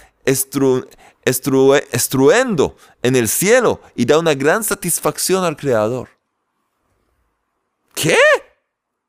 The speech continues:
Se sorprendieron los discípulos. "¿El zapatero?". <laughs> Tienen con ellos el gran maestro Rabí Aarón, el gran Rabí Aarón de Calín, y el zapatero hace una cena festiva más elevada, más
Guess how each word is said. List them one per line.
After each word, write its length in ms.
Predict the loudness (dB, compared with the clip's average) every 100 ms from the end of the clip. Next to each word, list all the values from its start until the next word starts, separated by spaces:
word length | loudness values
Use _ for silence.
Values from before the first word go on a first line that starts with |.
| _ _ -10
Se 160 | -4
sorprendieron 640 | -2 -2 -2 -2 2 2 2
los 160 | 0
discípulos. 680 | -4 -4 -4 -2 -2 -2 -6 _ _ _ -6
"¿El 200 | -4 -4
zapatero?". 1500 | -6 -4 -6 -6 -8 -8 -2 4 6 6 6 4 2 -2 -8 -10 -4 -4
<laughs> 380 | -4 -6 -16 -10
Tienen 440 | 0 2 2 0 0
con 220 | 2 2
ellos 320 | 2 0 0
el 120 | -2
gran 280 | 2 2 2
maestro 480 | 2 4 4 2 2
Rabí 340 | 2 2 2
Aarón, 480 | 4 4 4 4 2
el 120 | 0
gran 300 | 2 2 2
Rabí 280 | 2 2 4
Aarón 280 | 4 2 0
de 100 | -2
Calín, 480 | 2 2 2 0 -4 -12 0
y 80 | 0
el 100 | 2
zapatero 960 | -2 -4 -4 -6 0 2 4 2 0 -8 -20 _
hace 220 | -4 -2 -2
una 160 | -2
cena 280 | -2 0 0
festiva 580 | -2 -6 -2 0 2 0
más 380 | 2 0 0 0
elevada, 680 | 0 2 4 4 4 2 0
más 480 | 0 0 -2 -8